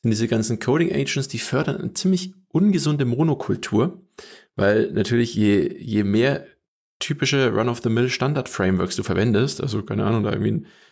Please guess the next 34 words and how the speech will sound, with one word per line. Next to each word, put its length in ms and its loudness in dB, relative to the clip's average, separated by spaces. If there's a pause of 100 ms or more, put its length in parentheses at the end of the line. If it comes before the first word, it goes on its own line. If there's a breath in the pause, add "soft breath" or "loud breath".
(120 loud breath)
in 100 -4
Python, 340 0
wenn 120 2
du 40 2
halt 120 2
irgendwas 240 0
damit 180 0
mit, 160 -2
mit 280 0
fast 300 -2
A 80 0
P 140 -2
I 240 2
und 100 0
irgendwelchen 280 -2
Standard-S-Q-L-Datenbanken, 960 -2 (420 loud breath)
das 260 -2
können 300 0
die 120 -2
Teile. 580 -2
Äh, 260 0
wenn 140 0
du 80 0
halt 100 -2
irgendwie 340 -2
ein 100 -14
bisschen 420 -2 (400 loud breath)
neuere 520 2
Technologien, 580 0
exquizitere 680 -4
Sachen 480 -2
oder 340 2
eben 220 2
auch 340 -2